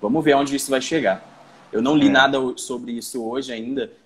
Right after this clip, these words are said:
Speaker 1: sobre como que tá, mas, ah, ontem eu vi que tava mais uma guerra política sobre a vacina.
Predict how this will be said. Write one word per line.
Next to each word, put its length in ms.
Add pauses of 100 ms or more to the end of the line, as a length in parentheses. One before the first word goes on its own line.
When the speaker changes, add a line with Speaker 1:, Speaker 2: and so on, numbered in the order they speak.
(120)
Speaker 1:
sobre 280
como 220
que 120
tá, 380
mas, 220
ah, 440
ontem 300
eu 80
vi 200
que 220
tava 320
mais 320
uma 140
guerra 220
política 480
sobre 260
a 40
vacina. 440